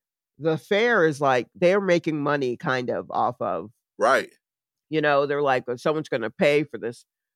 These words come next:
Speaker 1: goat or whatever, but people are gonna come in, they're gonna bid," like, it's a, it's big business. It's a huge, that people wait all year. It's a annual thing.
Speaker 2: So,
Speaker 1: And it
Speaker 2: like,
Speaker 1: lasts
Speaker 2: goat is pretty good, but somebody's like, "Yo, this is, I ate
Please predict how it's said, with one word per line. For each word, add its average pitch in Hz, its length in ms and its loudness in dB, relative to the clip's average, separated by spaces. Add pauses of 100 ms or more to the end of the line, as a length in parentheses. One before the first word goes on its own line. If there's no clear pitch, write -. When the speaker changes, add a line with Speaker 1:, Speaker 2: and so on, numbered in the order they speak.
Speaker 1:
goat 226 220 2
or 175 60 -2
whatever, 143 360 -2
but 127 220 -8
people 170 240 -6
are 151 60 -2
gonna 131 180 -4
come 180 280 -4
in, 170 220 0
they're 156 100 -4
gonna 135 200 -4
bid," 156 200 0
like, 160 200 -2
it's 185 180 -4
a, 170 260 2
it's 190 120 -4
big 175 320 -2
business. 147 520 -8 (380)
It's 147 200 -4
a 127 120 2
huge, - 300 -4
that - 180 -4
people 190 300 -4
wait 160 240 0
all 143 240 0
year. 160 220 0
It's 143 120 -2
a 120 220 -2
annual 160 480 2
thing. - 400 -4 (480)
Speaker 2:
So, - 160 2
Speaker 1:
And 147 60 8
it 147 40 6
Speaker 2:
like, 143 100 6
Speaker 1:
lasts 143 220 4
Speaker 2:
goat 185 240 6
is 143 140 -2
pretty 147 280 0
good, 131 420 4
but 110 100 2
somebody's 123 480 2
like, 104 300 0 (320)
"Yo, 110 220 4
this 135 180 0
is, 117 380 -4 (480)
I 131 180 6
ate 143 200 0